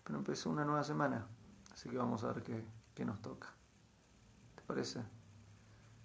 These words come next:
Que tengas muy lindos días. Nos vemos pronto.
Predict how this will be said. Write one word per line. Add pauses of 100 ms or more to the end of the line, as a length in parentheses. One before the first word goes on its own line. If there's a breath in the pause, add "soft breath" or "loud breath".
(1500)
Que
tengas
muy
lindos
días. (1000)
Nos
vemos
pronto.